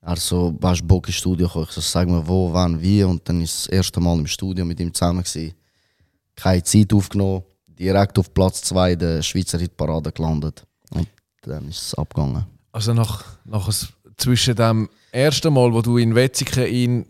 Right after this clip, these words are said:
Speaker 1: Genau.
Speaker 2: gesucht hast im Studio und
Speaker 1: Genau. Dort
Speaker 2: keine
Speaker 1: bin ich
Speaker 2: Zeit, wie lange, wie, was
Speaker 1: dort
Speaker 2: ist
Speaker 1: bin ich, dort bin ich zwölf, dreizehn gewesen und bei keine Zeit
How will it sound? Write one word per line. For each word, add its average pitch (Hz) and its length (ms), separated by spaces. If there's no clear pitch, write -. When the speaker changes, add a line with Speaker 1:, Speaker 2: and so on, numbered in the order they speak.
Speaker 1:
Genau. 90 140
Speaker 2:
gesucht 123 400
hast 120 140
im 120 100
Studio 104 480
und 110 240
Speaker 1:
Genau. 80 180
Dort 107 140
Speaker 2:
keine 113 220
Speaker 1:
bin 101 80
ich - 40
Speaker 2:
Zeit, - 80
wie 104 80
lange, 104 420
wie, 104 60
was 104 80
Speaker 1:
dort - 100
Speaker 2:
ist 120 40
Speaker 1:
bin 123 140
ich, 120 220
dort 113 160
bin 113 140
ich 107 80
zwölf, 120 540
dreizehn 123 560
gewesen 135 380
und 101 380
bei 101 80
keine 110 380
Zeit 123 360